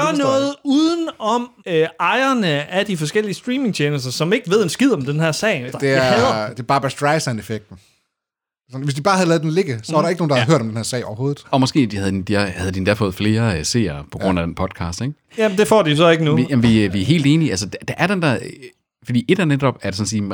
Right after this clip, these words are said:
Speaker 3: ret skal være ret, og sådan sige, men der er netop også noget med, hvordan håndterer man sådan nogle sager, ikke?
Speaker 2: Mm.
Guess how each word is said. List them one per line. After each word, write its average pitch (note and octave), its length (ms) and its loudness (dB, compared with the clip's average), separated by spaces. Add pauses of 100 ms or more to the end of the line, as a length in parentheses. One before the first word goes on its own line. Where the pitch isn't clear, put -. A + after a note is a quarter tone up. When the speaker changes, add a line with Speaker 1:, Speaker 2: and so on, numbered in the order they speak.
Speaker 3:
ret D3+ 100 0
skal - 160 -2
være E2 120 -2
ret, B2 180 0
og G2 60 -6
sådan G2 140 -6
sige, G#2+ 180 -2
men G2+ 160 -2
der G2+ 60 2
er A2 220 0
netop A#2 240 0
også A2 160 -2
noget G#2+ 200 0
med, G#2 220 -2
hvordan G2+ 400 -2
håndterer A2+ 380 -2
man C#2+ 140 -8
sådan - 120 -10
nogle D#2+ 120 -8
sager, F2+ 380 -6
ikke? F#2+ 140 -8 (220)
Speaker 2:
Mm. B2+ 140 -6